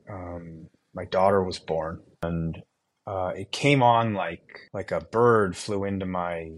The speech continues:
into my awareness and told me that, uh, it was time to die, and that there was nothing I could do about it. I was just time to die, and I, and,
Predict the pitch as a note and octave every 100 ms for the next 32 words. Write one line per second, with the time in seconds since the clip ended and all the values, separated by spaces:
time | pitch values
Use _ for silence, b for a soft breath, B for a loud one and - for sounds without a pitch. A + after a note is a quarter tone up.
0 | E2+ _ G2+ G2 F#2+ F2+ F2 G2 G#2 G2
1 | E2+ D#2+ - E2+ - - G2+ F#2+ F#2 E2
2 | E2 D#2+ - _ _ _ _ F2 F2 D#2+
3 | E2+ - _ _ - F#2+ - F#2+ E2 D#2
4 | E2+ E2 - _ _ _ _ _ _ _
5 | _ b b b b _ _ _ - F#2+
6 | F#2 F2+ F2+ F#2+ F#2+ E2+ F#2+ F#2+ F2 E2+
7 | E2 E2+ D#2+ E2 E2 E2 D#2+ - E2 -
8 | F2 D#2 D2 E2 F2 D#2 D#2+ E2 E2+ -
9 | F#2+ F2+